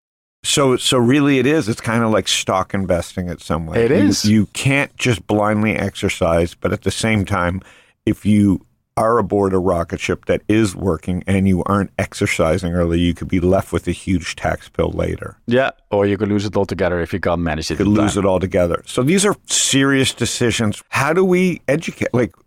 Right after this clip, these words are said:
Speaker 1: as bad an education as there is for everything else, I think kids just,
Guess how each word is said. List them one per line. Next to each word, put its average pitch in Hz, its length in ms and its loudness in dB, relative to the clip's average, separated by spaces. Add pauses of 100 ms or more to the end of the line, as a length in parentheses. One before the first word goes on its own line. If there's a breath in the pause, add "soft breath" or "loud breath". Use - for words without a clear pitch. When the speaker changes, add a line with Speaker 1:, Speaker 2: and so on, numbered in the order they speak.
(140)
Speaker 1:
as 131 120 2
bad 135 300 0
an 196 80 2
education 135 560 0
as 123 140 0
there 113 220 2 (180)
is 113 160 2
for 101 200 -2
everything 107 300 2
else, 151 240 0
I 104 60 -2
think 113 180 -4
kids 117 220 -4
just, - 220 -2